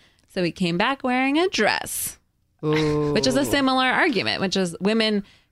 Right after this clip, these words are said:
Speaker 1: can wear things that are more cooling in the office.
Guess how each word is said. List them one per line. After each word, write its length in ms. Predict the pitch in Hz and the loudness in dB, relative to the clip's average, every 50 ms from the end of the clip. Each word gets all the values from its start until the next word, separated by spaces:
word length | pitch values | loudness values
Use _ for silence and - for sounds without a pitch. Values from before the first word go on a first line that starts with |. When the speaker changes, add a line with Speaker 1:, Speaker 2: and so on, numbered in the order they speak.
| _ _ - | _ _ -4
Speaker 1:
can 180 | - 214 208 | -2 0 2
wear 200 | 196 190 185 190 | 2 2 0 0
things 220 | 185 185 180 170 165 | 0 0 -2 -2 0
that 100 | 175 170 | 0 0
are 120 | 165 160 | 0 0
more 200 | 165 160 160 156 | 0 0 0 -2
cooling 640 | - - - 185 165 151 151 - 123 - - 190 190 | -4 -4 -2 0 0 0 0 -2 -2 -4 -4 -6 -6
in 140 | 190 175 | -6 -6
the 80 | 175 - - - | -6 -6 -6 -6
office. 380 | - - - - - - - | -8 -8 -8 -10 -10 -12 -18